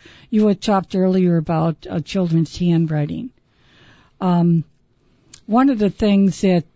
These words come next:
uh, I, I'm what you call a cumulative writer. What that means is I make rounded M's and N's in my handwriting.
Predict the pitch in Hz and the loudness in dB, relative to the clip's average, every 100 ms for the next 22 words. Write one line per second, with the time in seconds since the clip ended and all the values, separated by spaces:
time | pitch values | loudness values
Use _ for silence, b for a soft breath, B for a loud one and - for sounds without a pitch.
0 | - 185 175 175 - 220 - - - b | -4 0 2 0 0 -4 -4 -8 -20 b
1 | b b 214 233 302 240 226 233 262 - | b b 0 2 4 4 2 0 -4 -4
2 | - 196 185 185 190 175 - - - 220 | 0 2 2 0 0 0 -2 -12 -4 2
3 | 226 247 254 254 - - 233 233 220 - | 4 4 4 2 0 -2 2 2 0 -4
4 | _ _ 190 175 180 175 156 - - b | _ _ -4 0 2 2 0 -4 -10 b
5 | b b b - 202 294 - 320 277 233 | b b b -2 0 0 0 2 2 4
6 | 220 214 180 190 175 165 - 185 185 190 | 4 2 2 2 2 0 -4 -2 2 4
7 | 180 165 - 165 185 214 262 285 247 196 | 2 2 -4 -6 0 2 4 4 2 2
8 | 160 135 b b b b - 202 214 202 | 0 -2 b b b b -2 2 2 2
9 | - 233 233 - _ 190 180 151 151 - | 0 2 2 -2 _ 0 2 4 2 -2
10 | - _ - 170 160 160 160 151 175 165 | -14 _ -2 2 2 2 2 0 0 0
11 | 156 147 147 143 - | 0 -2 -4 -6 -12